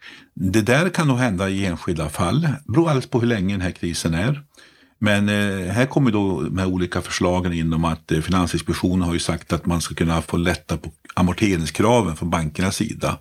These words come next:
Och, eh, för de p-, som, hushåll som är utsatta, men då ska man ju individuellt pröva enskilda hushåll. Medans, eh, eh, andra debattörer, såg Handelskammaren var ute med också en del på Ekonomistas bloggar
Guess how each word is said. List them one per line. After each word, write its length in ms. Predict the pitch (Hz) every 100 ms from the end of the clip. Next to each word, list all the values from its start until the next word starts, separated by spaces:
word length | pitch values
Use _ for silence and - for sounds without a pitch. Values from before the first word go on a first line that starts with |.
| - - - - - - _
Och, 340 | 92 87 - 92
eh, 420 | 87 85 85 80
för 140 | -
de 180 | 90 87
p-, 160 | - -
som, 360 | - 90 - -
hushåll 400 | - 113 87 82
som 120 | -
är 40 | 90
utsatta, 520 | 76 - 78 - 78
men 60 | 82
då 80 |
ska 160 | 85 117
man 120 | 98
ju 80 | 92
individuellt 480 | 90 90 87 87 -
pröva 520 | 107 98 80 87 123
enskilda 440 | 80 78 - 80
hushåll. 520 | 82 87 78 - 80 - - - - - -
Medans, 460 | 92 87 87 -
eh, 180 | 87 85
eh, 840 | 82 - 78 78 71 73 73 - -
andra 280 | 107 92 98
debattörer, 560 | 107 101 98 87 82 78
såg 220 | 85 80
Handelskammaren 680 | 92 82 80 - 87 85 85
var 80 |
ute 240 | 80 73 85
med 120 | 80
också 200 | 78 -
en 60 | 78
del 180 | 80
på 180 | 78 85
Ekonomistas 840 | 80 82 85 87 - - - - -
bloggar 580 | 78 87 85 90 85